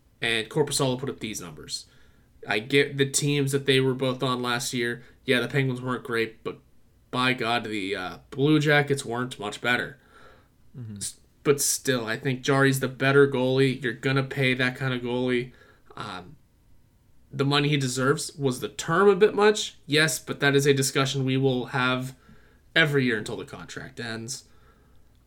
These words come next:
Speaker 1: I think just in the grand scheme of things, Jarry was, is the better option.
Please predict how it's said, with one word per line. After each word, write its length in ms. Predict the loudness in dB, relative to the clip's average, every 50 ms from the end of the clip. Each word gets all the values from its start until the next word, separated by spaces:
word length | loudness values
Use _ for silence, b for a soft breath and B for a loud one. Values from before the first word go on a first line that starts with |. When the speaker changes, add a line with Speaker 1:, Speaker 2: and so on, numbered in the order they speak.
| _ -4
Speaker 1:
I 100 | -2 -2
think 540 | -2 0 2 4 4 4 2 0 -8 -10 -4
just 240 | -2 -2 0 0 0
in 80 | 0
the 80 | 0 2
grand 240 | 4 4 4 4 4
scheme 220 | 2 0 0 0
of 100 | 2 2
things, 240 | 2 2 2 2 0
Jarry 340 | 0 0 2 4 6 8 8
was, 200 | 8 6 4 2
is 180 | 0 -4 -4 -2
the 80 | 0
better 260 | 0 2 2 2 2 2
option. 380 | 2 0 0 0 -2 -4 -4